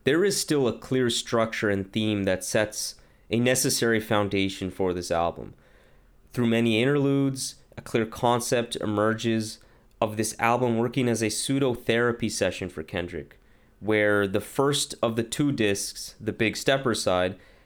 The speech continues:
sees Kendrick indulge in his vices and the negative traits he's exhibited over the years, stemming from his childhood trauma. While the Mister Morale side is the confrontation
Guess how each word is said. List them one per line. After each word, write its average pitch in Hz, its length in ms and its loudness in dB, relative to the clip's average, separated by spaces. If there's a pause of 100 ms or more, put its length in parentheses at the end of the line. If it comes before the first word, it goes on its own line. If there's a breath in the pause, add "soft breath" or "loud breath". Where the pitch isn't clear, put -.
(140)
sees 156 280 -2
Kendrick 156 520 0
indulge 123 560 2
in 117 80 2
his 110 120 0
vices 110 560 0
and 104 140 0
the 101 60 2
negative 113 500 2
traits 98 400 -2
he's 101 220 -6
exhibited 101 500 -2
over 90 220 0
the 90 100 -6
years, 113 440 0 (260 soft breath)
stemming 113 460 0
from 98 420 0 (140 loud breath)
his 101 280 -2
childhood 98 540 0
trauma. 101 460 0 (880 soft breath)
While 120 500 4
the 113 500 4
Mister 107 500 0
Morale 113 460 4
side 104 420 4
is 113 220 -2
the 117 80 -4
confrontation 117 1200 -2